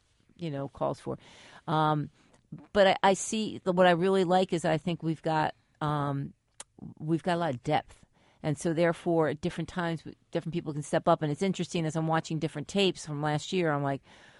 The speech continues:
we were really kinda handcuffed because we did, didn't have the opportunities to sub as freely as we do now.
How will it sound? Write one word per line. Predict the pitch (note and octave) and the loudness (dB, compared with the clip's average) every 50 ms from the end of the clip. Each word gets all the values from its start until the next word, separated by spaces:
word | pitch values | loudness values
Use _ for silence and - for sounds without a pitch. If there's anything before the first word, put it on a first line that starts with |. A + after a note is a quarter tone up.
| - _ _ | -20 _ _
we | F3+ F#3+ G3 | -2 0 2
were | F#3+ F#3 F3+ | 2 2 2
really | D#3+ D#3+ F3+ F3 F3 E3+ | 2 2 2 2 0 0
kinda | - F3 F#3 E3+ D3+ D#3+ | -2 -2 -4 -4 -4 -4
handcuffed | D#3+ E3 D#3 F3 F3+ - G3 F#3+ - - | -6 -4 -4 -4 -4 -2 -2 -2 -2 -4
because | F3 D3+ D#3 C#3 | -6 -8 -6 -6
we | D3 D3+ | -6 -6
did, | C3+ - E3 D3+ - - | -6 -6 -8 -8 -8 -8
didn't | - E3+ D#3 D3+ | -6 -4 -2 0
have | D#3 D#3+ D#3 D3 C#3+ - | 2 2 2 0 -2 -6
the | D3+ D#3 C#3+ C#3 | -6 -6 -4 -2
opportunities | - - D3 - D3 C#3+ - F3 E3 D#3+ D3+ D3+ D3 - | -2 -4 -4 -6 -8 -10 -8 -6 -6 -4 -4 -6 -6 -8
to | - D#3 | -10 -12
sub | D3 - - D#3+ D#3 D#3 - - _ _ - | -8 -4 -2 -2 -2 -4 -6 -12 _ _ -8
as | D3+ C#3+ - | -8 -6 -6
freely | - - E3+ E3 D#3+ D#3+ D3+ | -6 -6 -4 -2 -2 0 -2
as | C#3+ D3 - | -2 -4 -4
we | D#3+ D3 | -4 -4
do | B2 D#3 D3+ D3 | -2 -2 -2 -2
now. | D3 D3 D3 D3+ D#3+ E3 D#3 | -2 -2 0 0 -2 -2 -4